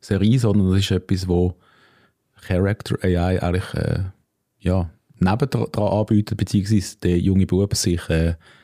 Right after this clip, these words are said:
erstellt hat. Jetzt, ähm, wir reden über, über Eltern und Ver-, Verantwortung. Eben, ähm, wenn man sich in den Fall eingelesen hat, es ist jetzt nicht so, dass der junge Bub, ähm,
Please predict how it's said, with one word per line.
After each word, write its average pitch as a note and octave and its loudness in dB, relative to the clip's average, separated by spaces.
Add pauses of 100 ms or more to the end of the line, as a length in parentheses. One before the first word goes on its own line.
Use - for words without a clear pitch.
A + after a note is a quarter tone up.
(280)
erstellt F#2+ -2
hat. - -6 (360)
Jetzt, - -4 (240)
ähm, B2+ 2
wir C3 2
reden B2+ 0
über, A2+ -2
über A2 -2
Eltern B2+ 0
und G#2+ 2
Ver-, G2+ -2
Verantwortung. A2 0
Eben, A2+ 0
ähm, A2 4
wenn - -4
man A#2 4
sich A#2 0
in A#2 4
den G#2 0
Fall A#2+ 0
eingelesen B2 2
hat, A2+ -2
es A#2+ -2
ist A#2+ 2
jetzt A#2+ 0
nicht C3+ 0
so, - 2
dass A2 -2
der G#2 2 (880)
junge B2 2
Bub, A#2 2
ähm, G#2 2